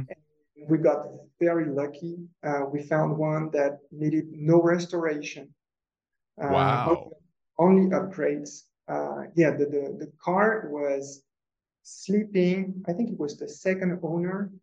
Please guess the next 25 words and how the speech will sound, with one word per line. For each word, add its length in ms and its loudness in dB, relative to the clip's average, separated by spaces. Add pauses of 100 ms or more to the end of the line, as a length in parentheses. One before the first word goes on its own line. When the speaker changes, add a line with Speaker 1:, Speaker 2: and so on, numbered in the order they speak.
(320)
Speaker 1:
and 100 -4
it 100 -6
was 440 -6
sleeping 840 4
inside 480 -2
the 60 -2
garage, 800 -4 (720)
um, 920 -2
and 840 -2 (140)
taken 500 -2
out 380 0 (160)
only 600 -2 (160)
when 280 -8
f-, 80 -18 (1080)
very 260 6
nice 360 -6
weather. 400 -6 (280)
Speaker 2:
Hmm. 120 4 (840)
Speaker 1:
So, 60 -2
um, 1000 0 (800)
so 180 4
it 100 6
was, 260 2
it 80 -12
was 160 -2